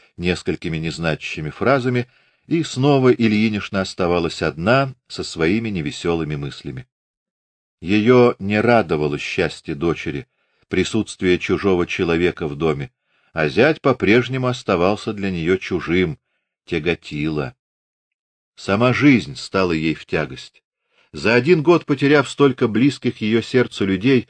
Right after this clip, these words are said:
она жила надломленная страданием, постаревшая и жалкая.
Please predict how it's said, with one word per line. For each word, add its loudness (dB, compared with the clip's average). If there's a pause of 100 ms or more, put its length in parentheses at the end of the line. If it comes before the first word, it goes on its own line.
(300)
она 2
жила 2
надломленная 0
страданием, -2 (300)
постаревшая 0
и -2
жалкая. -4